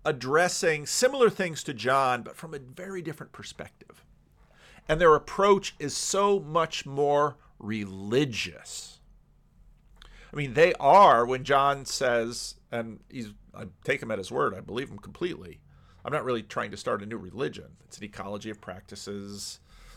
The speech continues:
self-transcendence, you know, the, the speech that he gives. These people are starting to start a new religion. And again, I think back to that video of a few years ago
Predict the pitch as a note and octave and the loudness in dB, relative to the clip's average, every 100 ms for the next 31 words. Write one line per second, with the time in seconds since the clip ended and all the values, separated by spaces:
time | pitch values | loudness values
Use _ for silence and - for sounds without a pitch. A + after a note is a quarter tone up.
0 | - - G#2 - G#2+ G#2+ G2+ F#2+ F#2 F#2 | -16 -8 -8 -8 -10 -8 -10 -12 -12 -14
1 | G2 - F#2+ G2+ G2 G2 - F#2+ - A2 | -14 -14 -12 -10 -10 -10 -12 -14 -12 -12
2 | G2+ G2+ G2 G2 G2 G#2 - - - - | -8 -8 -6 -6 -8 -8 -12 -16 -20 -20
3 | - - _ _ _ - _ - _ _ | -20 -20 _ _ _ -20 _ -20 _ _
4 | _ _ _ - - D3+ A#3 A#3 D3+ F#2 | _ _ _ -20 -10 -2 0 2 -2 -2
5 | - - B2+ - - - C#3 A#2+ B2+ C3 | 0 2 2 0 -2 2 2 2 -2 0
6 | G3 - A2 - - C#3+ D3 D#3 F3 D3+ | 0 0 -4 -6 0 0 2 4 6 4
7 | C#3 C3+ F3 D#3+ C#3+ C3 B2+ - C3 B2 | 0 -4 -4 -2 4 4 4 -4 -6 -6
8 | B2 A#2+ - - A#2+ A#2 - - A2+ C#3+ | -8 -12 -12 -2 2 2 -2 -8 -2 0
9 | C#3 B2 A2+ G#2+ G2 - - A2+ A2 - | 2 0 2 0 -4 -10 -14 -8 -8 -8
10 | - - - D3 A2+ B2 D3+ F3 D3 A#2 | -18 -16 -8 -6 -4 0 2 2 2 -4
11 | G2 F#2+ E2+ | -4 -4 -4